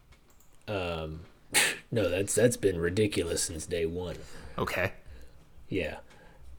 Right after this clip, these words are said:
Speaker 1: Um,
Speaker 2: Cool.
Speaker 1: ridiculousness.
Speaker 2: Shout out to
Speaker 1: Rob
Speaker 2: Rob Dyrdek.
Speaker 1: Sh-, shout out Rob Dyrdek.
Speaker 2: Shout
Speaker 1: Rest
Speaker 2: out
Speaker 1: in
Speaker 2: Wor-,
Speaker 1: peace, Big Black.
Speaker 2: yes, while we're on the subject, Big Black as well. Um,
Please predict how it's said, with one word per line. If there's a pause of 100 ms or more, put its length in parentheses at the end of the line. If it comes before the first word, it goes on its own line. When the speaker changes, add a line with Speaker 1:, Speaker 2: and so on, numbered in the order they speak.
(120)
Speaker 1:
Um, (140)
Speaker 2:
Cool.
Speaker 1:
ridiculousness. (880)
Speaker 2:
Shout
out
to
Speaker 1:
Rob
Speaker 2:
Rob
Dyrdek. (480)
Speaker 1:
Sh-,
shout
out
Rob
Dyrdek.
Speaker 2:
Shout
Speaker 1:
Rest
Speaker 2:
out
Speaker 1:
in
Speaker 2:
Wor-,
Speaker 1:
peace,
Big
Black.
Speaker 2:
yes,
while
we're
on
the
subject,
Big
Black
as
well. (140)
Um,